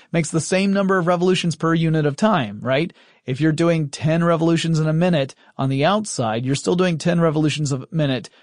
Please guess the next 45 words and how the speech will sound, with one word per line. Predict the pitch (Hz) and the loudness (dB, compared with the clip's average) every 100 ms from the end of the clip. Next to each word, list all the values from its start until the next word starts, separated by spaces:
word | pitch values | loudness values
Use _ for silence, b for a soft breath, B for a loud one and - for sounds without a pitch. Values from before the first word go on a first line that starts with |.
| b | b
on | - 127 | -6 -2
the | 139 | 0
inside. | 190 208 - 95 92 101 b b b b | 2 0 -2 -6 -6 -8 b b b b
But | 135 170 202 202 - _ _ _ _ _ | -2 2 2 -2 -10 _ _ _ _ _
if | - 151 | -4 -2
the | - 151 | 0 0
circle | 131 180 180 175 151 | 0 -2 0 2 2
is | - | 0
smaller, | - 185 240 240 139 120 143 - _ | -2 0 2 2 2 0 -2 -6 _
you | - 156 165 165 165 - - | -6 0 2 2 -2 -6 -2
are | 147 | -2
traveling | - 170 160 160 156 | 2 2 2 2 0
less | 147 151 160 - | 2 2 0 -2
distance, | 147 190 208 - 104 85 - - _ | -2 0 -2 -4 -8 -6 -12 -12 _
but | 156 160 | 0 2
in | 165 | 0
the | 156 | -2
same | - 156 160 | -2 -2 -2
amount | 147 127 123 | -2 -4 -6
of | 117 | -4
time. | 202 226 117 98 120 _ | 0 0 -2 -6 -14 _
So | - | -2
your | 147 147 | 2 2
velocity | 143 160 170 139 131 | 4 2 2 0 -2
is | 123 | -2
lower. | 123 139 202 143 73 131 b b b b b - | 0 2 2 0 -4 -12 b b b b b -2
This | 160 156 | 0 2
would | 165 | 2
also | 165 160 165 | 2 2 0
mean | 160 151 | 0 0
that | 139 | 0
your | 151 139 | 0 0
acceleration | - 170 156 147 202 196 147 | 0 0 2 2 0 -2 -4
that | 143 | -4
you | 143 | -2
would | 131 | -2
experience, | 123 - 127 131 135 - | -4 -6 -4 -4 -4 -6
and | - 139 | -6 0
therefore | 147 151 143 139 | 0 2 0 0
the | 131 | -2
centrifugal | 131 131 147 131 120 | -6 -4 -4 -2 -4
force | - 175 226 240 - | -4 0 0 0 -2
you | 131 | -2
would | 117 | -4
experience, | - 113 110 123 160 | -8 -8 -6 -6 -6